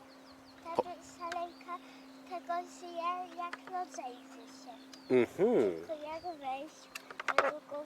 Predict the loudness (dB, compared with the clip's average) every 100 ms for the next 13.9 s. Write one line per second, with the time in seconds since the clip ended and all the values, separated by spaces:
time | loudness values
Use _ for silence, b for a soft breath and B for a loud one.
0 | -8 -14 -8 -8 -8 -12 -16 -16 -18 -16
1 | -6 2 8 8 8 2 -4 -16 -16 -14
2 | -14 -6 -4 6 12 12 12 10 10 8
3 | 10 10 8 4 4 4 10 10 12 6
4 | 4 -4 -8 -8 -8 -8 -8 -8 -6 -4
5 | -4 -6 -10 -12 -10 -6 -6 -4 -6 -6
6 | -8 -6 -6 -6 -2 -2 -2 -2 -4 -6
7 | -8 -10 -8 -4 -4 -4 -4 -4 -4 -4
8 | -4 -6 -14 -16 -16 -4 6 6 6 -2
9 | -8 -10 -16 -16 -16 -10 -10 -10 -14 B
10 | B B B -14 B B B -8 -8 -4
11 | -2 -2 -4 -8 -10 -8 -10 -10 -8 -6
12 | -6 -8 -10 -4 -4 -2 -4 -4 -6 -6
13 | -4 -4 -4 -6 -10 -10 -8 -4